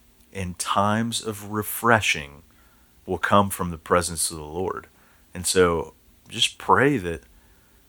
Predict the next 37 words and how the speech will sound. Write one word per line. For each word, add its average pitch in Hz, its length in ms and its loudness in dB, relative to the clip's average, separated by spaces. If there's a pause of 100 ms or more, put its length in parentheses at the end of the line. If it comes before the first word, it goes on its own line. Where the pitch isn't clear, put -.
(140)
everyone 110 560 2
in 101 140 0
Grandview 90 560 -4
would 80 160 -18
be 87 240 -12 (120)
refreshed 92 680 -4
from 90 200 -10
the 85 80 -10
presence 85 560 -6
of 82 80 -12
the 78 60 -14
Lord. 80 320 -14 (600)
Look 101 260 4
around 117 380 12
at 87 100 -6
the - 80 -14
churches. - 520 0
Do 85 100 -12
they 87 180 -4
look 92 200 -6
like 101 200 4
they're, 92 200 -4
when 107 220 -2
you're 127 100 4
driving 113 480 8
down 110 300 6
Main 101 240 4
Street - 360 -8 (340)
or 101 240 6
on 110 180 10
seventy-one, 98 800 2 (380)
or 95 120 -2
you 95 140 -6
drive 98 460 6
around 104 360 6
Longview 98 500 2
Lake, - 440 -10